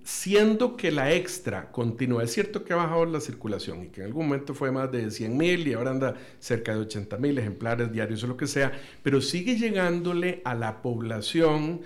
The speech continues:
que le interesa, por ejemplo, a un, una gran cantidad de empresas de bienes de consumo que atienden a esa población. Es decir, esa población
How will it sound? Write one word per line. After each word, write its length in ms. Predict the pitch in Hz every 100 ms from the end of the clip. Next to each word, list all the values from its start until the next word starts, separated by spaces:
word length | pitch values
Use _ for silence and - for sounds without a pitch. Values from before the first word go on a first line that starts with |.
| - -
que 140 | - 127
le 140 | 127
interesa, 840 | 123 120 127 139 143 139 165 170 170 - - -
por 140 | - 120
ejemplo, 560 | 123 127 120 170 170 -
a 100 | 113
un, 840 | 123 131 143 151 160 165 165 - - - -
una 180 | 127 139
gran 220 | 139 147
cantidad 380 | 156 170 185 180
de 60 | 190
empresas 520 | 190 196 180 180 123
de 100 | 117
bienes 340 | 113 117 123
de 100 | 127
consumo 540 | 139 170 170 170 190 208
que 100 | 143
atienden 400 | - 170 269 151
a 60 |
esa 180 | 117 120
población. 480 | 104 98 90 101 85 - - -
Es 140 | -
decir, 120 | 135 127
esa 180 | 143
población 600 | 143 156 160 170 180 185